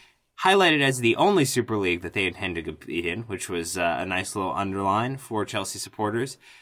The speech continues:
They'll also continue to invest in the youth academy and develop the stars of the future, and would not be in this process, would not have an exciting, inclusive vision for Chelsea. They talked about focusing on, uh, the cherished pr-, uh, traditions, similar to what they've done in Boston.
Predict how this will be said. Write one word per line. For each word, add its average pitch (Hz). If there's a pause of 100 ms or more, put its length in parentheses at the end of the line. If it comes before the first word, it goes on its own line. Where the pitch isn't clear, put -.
(120)
They'll 113
also 98
continue 92
to 98
invest 95
in 90
the 87
youth 95
academy 92
and 90
develop 95
the -
stars 240
of -
the 226
future, 233 (500)
and 107
would 107
not 120
be 123
in 107
this 104
process, 107
would 98
not 110
have 101
an 85
exciting, 101
inclusive 85
vision 87
for 78
Chelsea. 82
They 78
talked 85
about 78
focusing 82
on, 82 (360)
uh, 90
the 85
cherished 104
pr-, 90 (220)
uh, 82
traditions, 139
similar 98
to 90
what 85
they've 85
done 82
in 76
Boston. 101